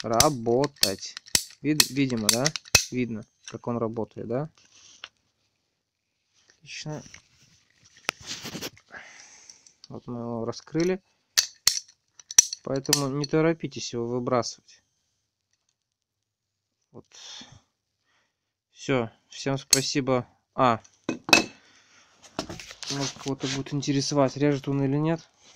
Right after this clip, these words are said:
Мне, правда, снимать одной рукой не очень удобно. Я отрежу маленький кусочек трубочки.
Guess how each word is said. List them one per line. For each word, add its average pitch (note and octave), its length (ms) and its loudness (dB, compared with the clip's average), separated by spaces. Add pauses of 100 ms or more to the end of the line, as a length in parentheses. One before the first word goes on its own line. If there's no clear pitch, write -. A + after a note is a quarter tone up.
(220)
Мне, C3 220 -2
правда, B2+ 400 -2
снимать C3+ 360 2
одной B2+ 220 0
рукой B2+ 260 0
не C3 100 -2
очень C#3 300 -2
удобно. C3+ 380 2 (2000)
Я C#3+ 200 -2
отрежу C3+ 380 0
маленький B2 400 -2
кусочек B2 440 -6
трубочки. C#3 600 -6